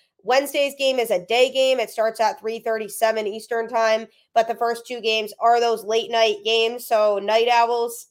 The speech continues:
get, get, uh, your, uh, soda ready or any type of caffeine that you might need to stay up, because I'll be staying up, um,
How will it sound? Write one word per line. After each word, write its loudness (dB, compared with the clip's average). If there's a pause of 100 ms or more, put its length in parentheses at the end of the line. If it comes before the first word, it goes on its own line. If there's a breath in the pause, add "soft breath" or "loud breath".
(160)
get, 2 (160)
get, 2 (120)
uh, 2
your, 0
uh, 0
soda 0
ready 0
or 0
any -6
type -4
of -10
caffeine -6
that -4 (260 soft breath)
you -10
might 0
need -6
to -8
stay -4
up, -2
because -6
I'll 0
be -2
staying -2
up, -4
um, -2